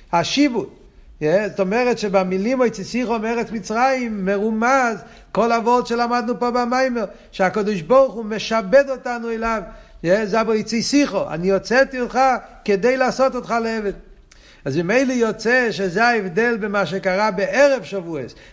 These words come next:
למה שקרה ביום שבועס. בערב שבועס היה שבני ישראל אמרו "נעשה ונשמע". היה ביטול לבעל הרוצן, ועל ידי זה הם הגיעו למדרגת אימי, משפיעים לקדוש ברוך הוא, כי המסירות נפש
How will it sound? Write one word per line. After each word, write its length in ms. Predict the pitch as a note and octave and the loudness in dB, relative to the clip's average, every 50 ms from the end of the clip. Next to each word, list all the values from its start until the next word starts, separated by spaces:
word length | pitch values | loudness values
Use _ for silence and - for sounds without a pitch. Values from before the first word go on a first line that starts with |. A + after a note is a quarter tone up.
| - | -6
למה 300 | C3+ D3+ D#3+ G3 G#3+ G#3+ | -4 0 2 2 2 2
שקרה 400 | F3+ G#3 G3+ - G3 F#3 G3 G3+ | 2 0 -2 0 0 2 4 2
ביום 380 | F#3+ F3 E3 E3 E3 E3 E3+ D#3+ | 2 0 -2 -4 -4 -4 -4 -6
שבועס. 560 | - F3 E3 E3 E3+ E3+ F3 F3 E3+ E3 - - - - - - - - | -8 -8 -8 -6 -6 -6 -8 -10 -12 -16 -20 -20 -20 -20 -20 -20 -14 -2
בערב 640 | B2+ E3+ G#3 A#3+ C#4 D4 D4 C#4+ C#4 B3+ A3+ G#3+ F3+ | 0 2 4 8 8 8 8 6 4 -4 -8 -12 -14
שבועס 840 | C#3+ G3 G#3 G#3+ G#3+ G#3+ G#3 G#3 G3+ G3+ G3+ G3+ G3+ G3 - - | -14 -14 -10 -8 -6 -6 -6 -4 -4 -4 -4 -2 -4 -4 -2 0
היה 640 | G3+ G3 G3 F#3+ F#3+ F#3+ G3 F#3+ F#3+ F#3+ F#3+ F#3+ F#3+ | 0 0 0 0 0 2 2 2 2 2 0 0 -2
שבני 320 | D#3+ D3 F#3+ F3 F3+ E3+ F#3 | -2 -4 -6 -6 -4 -2 -2
ישראל 360 | G3 F#3+ D#3+ F3 F#3+ G3 G3 | -2 -2 -2 0 0 2 2
אמרו 220 | F#3+ F#3 F#3 G3+ | 2 0 -2 -2
"נעשה 300 | G3 G3 G3 G3+ D#3+ F#3+ G#3+ | 0 0 0 0 0 -2 -4
ונשמע". 460 | A3 A3+ B3 C4 B3 - G#3+ A#3 A3 G3+ - - - - _ _ _ - - - - - - | -4 -4 -4 -4 -6 -6 -6 -6 -8 -8 -10 -16 -20 -20 _ _ _ -20 -20 -20 -20 -8 -4
היה 320 | C#3 C#3+ D#3+ F3+ F3+ F3+ | -2 2 4 4 4 2
ביטול 280 | D#3 F3 G3 F3+ G3+ G#3 | 0 -2 -4 -4 -2 -2
לבעל 440 | G#3 G3+ F3+ G#3 G#3+ G#3+ A3 A3 | -2 0 4 4 4 4 4 2
הרוצן, 460 | A3+ A3+ A3+ A#3+ B3+ B3+ - - F#3+ F#3 - - _ - - - - D3 | -2 -2 -2 -2 -2 -2 -4 -6 -12 -14 -14 -16 _ -20 -20 -16 -2 2
ועל 240 | G3 A3+ A#3 A3 | 4 4 4 4
ידי 340 | G#3 G3+ F#3 G3+ G3+ G3 G3 | 2 0 2 2 2 2 2
זה 200 | D#3 E3+ F#3+ G3 | 0 0 0 0
הם 80 | G3+ G3 | 0 0
הגיעו 260 | G3 F#3+ F3+ G3+ G#3 | -2 -2 -2 -2 -2
למדרגת 600 | G3+ G3 G3 F#3 E3+ F3 F#3+ G3 G#3+ G#3+ G3+ G#3 | 0 0 -2 0 0 0 0 0 0 -2 -2 -4
אימי, 420 | F#3 G3+ B3+ C#4+ C#4 C4+ B3 F3 C#3 | -4 0 2 2 2 2 -2 -4 -4
משפיעים 560 | D3+ E3+ E3 - - - C4+ C#4+ C#4+ C4+ B3 | -6 -6 -6 -6 -6 -2 0 0 0 0 0
לקדוש 400 | A#3 A3+ G#3+ - A#3+ A#3 A#3+ A3 | 0 -2 -2 -2 -2 -4 -4 -4
ברוך 340 | F#3+ F#3+ B3+ C4+ C4+ C4+ G3+ | -2 2 4 4 4 2 0
הוא, 160 | F#3+ G3 D3 - - - - _ _ | -6 -10 -10 -10 -14 -20 -20 _ _
כי 100 | - E3+ | -4 0
המסירות 420 | F#3 G3 F#3+ - F#3+ A3 A3 E3+ D3 | 0 0 0 -2 -2 -4 -4 -2 -2
נפש 480 | A3 B3+ C4+ B3 A#3+ A#3 F#3 C#3 - | 2 2 2 2 2 -2 -4 -4 -8